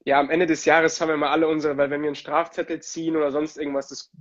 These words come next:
geht erst zum Verein, weil es natürlich Firmenauwagen sind, äh, Firmenautos sind und dann zu uns, ähm, weiter. Deswegen wusste die D E G ganz genau, wie oft ich geblitzt wurde oder wie oft ich falsch geparkt habe. Und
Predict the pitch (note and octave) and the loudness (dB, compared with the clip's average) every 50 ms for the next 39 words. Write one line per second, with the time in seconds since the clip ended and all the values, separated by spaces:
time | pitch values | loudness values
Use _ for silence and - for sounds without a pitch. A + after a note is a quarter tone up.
0 | - - - D3+ D3+ - D3 D3+ D3 - - D#3 C3+ - - C#3+ A#2+ D3 D#3 E3 | -14 -6 -6 -6 -2 0 -2 -2 -2 -4 -8 -8 -6 0 0 2 4 6 6 6
1 | E3+ D#3 C#3+ C3+ - C#3+ - - C#3 - - - D3 D3+ D3+ A#2+ C#3+ D3 C#3 C#3+ | 6 4 2 2 0 -6 -6 -6 -10 -10 -6 -4 -4 -2 -2 -2 -4 -2 -2 -2
2 | C#3 D3 D3+ D3 C3+ C#3 D3+ D#3 - D#3+ D3 C#3 _ - D3+ D3+ D3 D3+ D3+ C#3+ | -2 -2 -2 -4 -6 -6 -8 -8 -8 -8 -8 -8 _ -8 -6 -4 -4 -4 -4 -4
3 | D3 - - D#3+ D#3 D3+ C#3+ C3 C#3 C#3 D3 C#3 - - - - - - - - | -6 -4 -2 -2 0 0 -2 -2 -2 -2 -2 -4 -8 -12 -20 -20 -20 -20 -20 -20
4 | - - _ _ - - - C#3 D#3 D#3+ D#3+ D#3+ D3+ - - - - - C#3+ C#3 | -20 -20 _ _ -8 -2 0 4 6 6 6 6 4 0 -6 -6 -4 0 2 2
5 | C3+ C3+ C3 C3 C3 C3 B2+ _ _ _ _ _ _ _ - C3+ C#3+ D#3+ E3+ E3+ | 2 2 2 -2 -4 -6 -8 _ _ _ _ _ _ _ -2 2 2 4 4 2
6 | E3 C#3 C3+ C3 - - C#3+ C#3 C#3+ C3+ B2+ C3+ D3+ C#3 C#3+ D#3+ D#3 - E3 D3+ | 0 -4 -4 -4 -6 -8 -6 -6 -6 -6 -10 -12 -12 -6 -6 -4 -2 0 0 0
7 | C#3 C#3 C#3+ C#3+ C3+ D3 C#3 C#3+ C#3+ C#3+ - - D3+ D3 C#3 C#3 C#3+ C#3 C#3 C#3 | 0 -2 -2 -2 0 0 2 2 0 0 -2 -4 -2 0 2 2 2 2 0 -2
8 | B2+ - - C3+ D3+ D3 C#3+ - D#3 - - F3 E3 - - D3 C3 C3+ D3+ D3 | -4 -8 -12 -12 -8 -6 -2 -2 -2 -4 -4 -6 -2 0 0 0 2 0 -2 -2
9 | - - - D3 D3 C#3+ C#3 C3+ C#3 C3+ C3+ D3 D3+ D3+ D3+ - - D#3 - - | -4 -6 -2 0 2 2 4 2 2 2 2 2 2 2 0 -2 -6 -12 -12 -8
10 | - - D3 C#3+ C#3 - - C#3 - - C#3+ D3+ - - - C3+ C3+ C3+ C3+ C3 | 0 0 0 0 0 -2 -6 -6 0 2 2 2 2 0 0 0 0 0 0 -4
11 | B2+ C3 _ | -6 -8 _